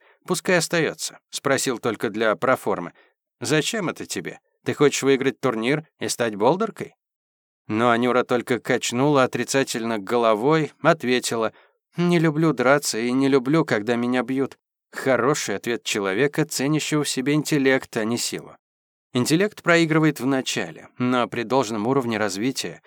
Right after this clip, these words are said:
легко борет любую силу. Вот только мне до этой мысли пришлось доходить столетиями,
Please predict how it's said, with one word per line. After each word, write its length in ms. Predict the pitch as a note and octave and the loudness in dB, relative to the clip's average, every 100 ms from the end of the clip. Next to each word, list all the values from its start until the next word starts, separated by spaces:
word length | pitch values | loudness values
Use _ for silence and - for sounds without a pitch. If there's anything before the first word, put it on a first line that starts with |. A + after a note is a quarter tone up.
| - | -12
легко 440 | - C#3+ D#3+ - F3+ | 0 2 2 2 0
борет 460 | C#3 B2+ D#3 D3+ B2+ | 2 2 4 2 0
любую 520 | C#3+ D#3 C3+ C#3+ C#3+ | 0 0 0 0 0
силу. 380 | - B2 D2+ - _ _ _ - | -2 -6 -10 -16 _ _ _ -6
Вот 160 | G#2 | -2
только 260 | B2+ A2+ A#2+ | 0 0 0
мне 260 | A2+ B2 | 0 0
до 100 | B2+ | 0
этой 220 | G2 G2 G#2+ | 0 0 -2
мысли 300 | A2+ B2 B2 | -2 -2 -4
пришлось 400 | A#2 G#2+ C3+ A#2 | -6 -4 -2 -2
доходить 440 | A#2 A#2 A#2+ C3 | -2 -2 -2 -2
столетиями, 840 | - A2+ A#2+ D3 D#3 D3+ C3 C3 | -2 -2 0 0 -2 -2 0 -2